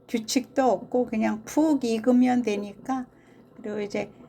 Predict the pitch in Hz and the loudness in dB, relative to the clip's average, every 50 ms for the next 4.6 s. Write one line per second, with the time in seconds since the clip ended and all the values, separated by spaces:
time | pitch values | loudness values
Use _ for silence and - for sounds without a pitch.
0 | - - - - 220 208 208 208 - - 208 208 - - 277 269 262 247 226 214 | -20 -20 -18 -12 -10 -10 -10 -10 -8 -8 -8 -8 -2 0 2 4 4 2 2 0
1 | 190 185 180 - 240 240 226 226 190 202 208 214 208 - 214 196 190 190 214 214 | -2 -2 -2 -4 -4 -4 -4 -4 -6 -6 -6 -6 -4 -4 -4 -6 -6 -6 -8 -8
2 | 214 - 196 196 190 196 196 190 185 190 190 196 202 233 254 240 214 - - - | -8 -6 -6 -4 -2 -2 -4 -4 -6 -6 -8 -6 -4 -4 -4 -4 -4 -8 -2 -2
3 | 196 202 226 247 240 226 220 220 220 233 226 233 - - 190 185 202 214 220 226 | 0 0 2 0 -2 -2 -2 -4 -4 -4 -6 -6 -4 -6 -4 -4 -2 -2 -2 -2
4 | 220 208 202 - - - 262 269 254 220 220 | -2 -4 -6 -10 -4 0 0 0 0 0 -4